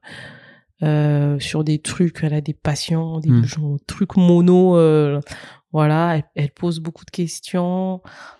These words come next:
Speaker 1: Euh,
Speaker 2: Et sa grande sœur dans tout ça.
Speaker 1: Et ça, du coup, <clears throat> c'est ça, sa grande sœur dans tout ça. Du coup, à un moment, donc, c'est à ce moment-là, nous, on, où on se concentre beaucoup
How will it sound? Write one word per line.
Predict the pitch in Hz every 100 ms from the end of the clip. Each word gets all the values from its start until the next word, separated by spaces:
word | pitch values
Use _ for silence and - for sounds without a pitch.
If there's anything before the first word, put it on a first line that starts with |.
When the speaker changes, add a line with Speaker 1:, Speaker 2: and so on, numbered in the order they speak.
| _ -
Speaker 1:
Euh, | 160 151 151 151 147 147 143 143
Speaker 2:
Et |
sa | - 110
grande | 110 95
sœur | 110 107
dans | 101
tout | 110
ça. | 95 95 98 -
Speaker 1:
Et | 202
ça, | 196 214 190
du | 180 196
coup, | - 262 294 330 - - - - _ _ _ _ _ _ -
<clears throat> | 277 285 202
c'est | - 247
ça, | 220 190 -
sa | - - 214
grande | 220 247
sœur | 269 240
dans | 220 214
tout | 233
ça. | - 247 240
Du | -
coup, | -
à | 269
un |
moment, | 254 240 247
donc, | 240 214 214
c'est | -
à | 175
ce | -
moment-là, | 185 196 214
nous, | 214 214 208
on, | 175 180 180 202
où | 208
on | 185 175
se | - 180
concentre | - 190 226 214 - 190
beaucoup | 190 - 202